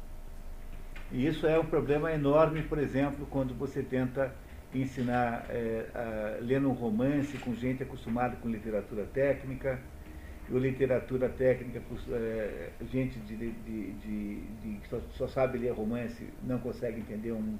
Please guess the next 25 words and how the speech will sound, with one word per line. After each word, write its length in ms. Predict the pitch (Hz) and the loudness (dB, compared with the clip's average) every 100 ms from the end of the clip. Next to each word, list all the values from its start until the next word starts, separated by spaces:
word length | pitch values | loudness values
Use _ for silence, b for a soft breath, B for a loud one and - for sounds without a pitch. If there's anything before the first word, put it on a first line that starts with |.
| - | -4
texto 240 | 117 - - | -4 -4 -10
científico. 600 | 110 104 131 135 - - - B B B B - | -10 -8 -6 -6 -8 -12 -14 B B B B -4
Por 120 | 135 | 0
que 120 | 170 | 2
que 100 | 156 | 2
não? 180 | 131 107 | 0 0
Porque 260 | 135 127 | -2 0
a 80 | 143 | 0
forma 560 | 127 - 156 170 156 147 | 0 4 6 6 2 0
mentes 540 | 131 127 131 - 127 | 2 2 2 -2 -4
da 120 | 120 | -2
pessoa 480 | 127 131 - 120 120 117 - - - - - | -2 -4 -6 -4 -4 -6 -14 -16 -16 -14 0
não 220 | 131 123 | 2 4
é 80 | 120 | 2
capaz 480 | 127 127 120 117 117 | 0 0 0 0 -2
de 80 | |
compreender 640 | 123 127 117 127 110 110 117 - B B - | -4 -4 -2 -2 -2 -2 -6 -8 B B -4
aquele 420 | 123 - 117 117 | -4 0 0 2
outro 320 | 117 120 131 | 2 2 0
jeito 260 | 104 113 113 | -2 -2 -2
de 80 | - | -4
falar. 280 | 135 113 - - - - - B B B B | -2 -2 -4 -10 -10 -12 -12 B B B B
Então, 200 | 175 175 | 4 4
no 120 | 170 | 4
fundo, 500 | 160 - 202 151 127 | -4 2 2 4 0